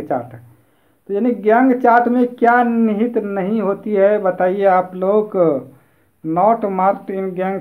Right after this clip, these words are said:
chart, gang chart में क्या नहीं होते हैं, इसमें सभी option पहले पढ़ते हैं तभी पता चलेगा। देखिए, कहता है कि casually rail renewal, deep screening of track। तो याद रख लीजिए आप लोग भी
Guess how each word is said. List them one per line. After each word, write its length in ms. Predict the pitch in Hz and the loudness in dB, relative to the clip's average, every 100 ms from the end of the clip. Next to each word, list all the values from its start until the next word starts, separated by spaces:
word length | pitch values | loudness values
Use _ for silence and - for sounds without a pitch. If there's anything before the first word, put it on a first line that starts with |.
| 175 | -2
chart, 240 | 185 180 | -2 0
gang 240 | 170 190 180 | -2 -4 -2
chart 180 | 196 196 | -2 -2
में 140 | 196 196 | -6 -4
क्या 220 | 196 196 | -2 0
नहीं 260 | 190 185 | -2 -6
होते 240 | 190 180 190 | -8 -8 -6
हैं, 180 | 180 180 | -4 -4
इसमें 220 | 175 170 | -6 -6
सभी 240 | 175 180 | -4 -4
option 320 | 185 175 185 170 | -2 -4 -8 -10
पहले 180 | 175 170 | -8 -8
पढ़ते 360 | 175 175 170 208 | -4 -4 -4 -6
हैं 200 | 190 180 | -6 -6
तभी 160 | 175 175 | -8 -8
पता 240 | 175 175 | -8 -8
चलेगा। 420 | 165 160 165 202 180 135 - _ _ _ _ _ _ _ _ _ 160 | -8 -6 0 2 0 -2 -12 _ _ _ _ _ _ _ _ _ -10
देखिए, 280 | 180 196 | -8 -8
कहता 300 | 190 185 185 | -4 -2 0
है 80 | 202 | -2
कि 420 | 220 220 220 - - _ - | 0 0 0 -6 -18 _ -6
casually 480 | 202 214 220 254 240 | -2 0 2 4 4
rail 240 | 226 220 | 4 4
renewal, 560 | 214 208 202 208 220 240 - _ - 156 | 2 0 2 4 4 0 -10 _ -20 -8
deep 280 | 208 254 262 220 | 0 0 0 -6
screening 500 | - 214 208 226 220 | -6 -6 -4 -4 0
of 260 | 202 202 - | 0 0 2
track। 320 | 180 143 - - _ _ _ _ | 2 2 -2 -18 _ _ _ _
तो 120 | 196 | -6
याद 260 | 208 208 226 | 0 0 2
रख 160 | 220 208 | 0 -2
लीजिए 240 | 202 208 | -4 2
आप 200 | 196 196 | 2 2
लोग 220 | 196 196 | -2 -6
भी 200 | 180 185 | -4 -6